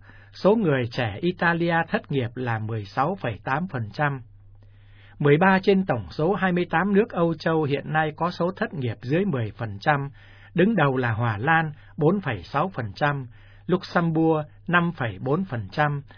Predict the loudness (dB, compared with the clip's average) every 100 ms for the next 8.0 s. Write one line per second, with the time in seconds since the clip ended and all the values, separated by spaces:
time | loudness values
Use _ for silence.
0 | -12 -4 -2 0 -2 -2 -8 -16 -20 -2
1 | 0 2 0 -4 -2 -2 -2 -6 -8 -2
2 | 0 0 -4 -12 -20 -10 -2 2 4 2
3 | 0 -20 -6 -2 -2 -2 -6 -8 -4 -2
4 | -2 -2 -8 -6 -4 -4 -4 -14 -20 -20
5 | -20 -20 -20 -2 0 2 -2 2 2 2
6 | 2 2 2 2 0 -2 -2 -2 -2 0
7 | 0 0 0 0 0 -2 -4 -4 -2 -2